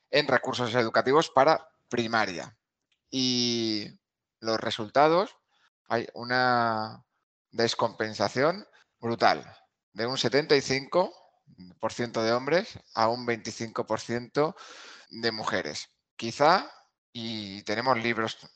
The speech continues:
muchos libros todavía, eh, así, ese es un primer paso fundamental. Nosotros, por ejemplo, intentamos contribuir con la iniciativa, eh,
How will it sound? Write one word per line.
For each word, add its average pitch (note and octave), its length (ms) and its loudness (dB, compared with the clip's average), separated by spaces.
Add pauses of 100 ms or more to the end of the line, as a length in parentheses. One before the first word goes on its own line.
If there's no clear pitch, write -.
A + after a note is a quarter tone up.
(120)
muchos A#2 420 -6
libros G2+ 300 -6
todavía, G2 500 0
eh, F#2+ 400 -6
así, G#2+ 340 -8 (760)
ese C3+ 260 2
es E3+ 100 2
un E3+ 200 -4
primer D3 360 4
paso C3+ 320 4
fundamental. B2+ 1200 2
Nosotros, B2 680 -2 (320)
por F#2+ 100 -10
ejemplo, G2 480 -12
intentamos G#2+ 420 -2
contribuir A#2+ 640 0
con G#2+ 200 -4
la G2+ 100 -4
iniciativa, A2 800 -2
eh, G#2 340 -6